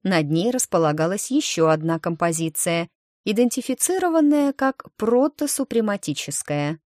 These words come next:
По ее краю шла надпись, сделанная черным карандашом по высохшему слою белил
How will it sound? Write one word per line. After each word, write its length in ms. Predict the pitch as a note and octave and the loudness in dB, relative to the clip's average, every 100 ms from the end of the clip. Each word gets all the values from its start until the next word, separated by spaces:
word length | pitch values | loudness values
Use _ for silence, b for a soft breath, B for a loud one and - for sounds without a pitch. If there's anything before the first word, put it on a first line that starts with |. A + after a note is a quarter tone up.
| _ | _
По 80 | F#3+ | 0
ее 260 | G3+ A#3 F4 | 2 2 0
краю 420 | - E3+ D3+ A#3 | 0 0 0 -2
шла 280 | - G3 F3 | -4 -4 -4
надпись, 520 | D3 C#3 - E3 - _ | -4 -6 -8 -8 -8 _
сделанная 680 | F#3+ F#3 D#3+ F#3+ A3+ A3 G#3+ | -4 -2 0 2 2 0 -2
черным 460 | - - D#3+ D#3+ E3 | -4 -2 0 0 -2
карандашом 720 | E3 D#3 D#3 C#3+ - A3 B3+ - | -2 0 0 -2 -2 -2 0 4
по 140 | A3 | 4
высохшему 640 | A3+ D#4+ D#4 - - C4+ | 6 2 0 -2 2 2
слою 420 | C4 - G3 G3+ E3 | 2 -2 -2 -2 -2
белил 460 | D3 D3+ G3+ C4 | -2 -2 -2 -6